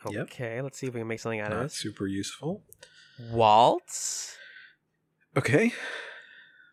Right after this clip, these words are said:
Speaker 2: Plug zone. Huh. Okay.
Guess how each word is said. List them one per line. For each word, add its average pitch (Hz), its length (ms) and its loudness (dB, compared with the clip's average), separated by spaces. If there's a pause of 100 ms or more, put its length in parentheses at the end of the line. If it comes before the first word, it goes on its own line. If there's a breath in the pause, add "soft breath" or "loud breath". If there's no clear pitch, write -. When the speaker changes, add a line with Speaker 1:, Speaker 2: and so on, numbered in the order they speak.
(140 loud breath)
Speaker 2:
Plug 123 760 4
zone. 113 840 -8 (1080)
Huh. 117 600 2 (640)
Okay. 143 600 8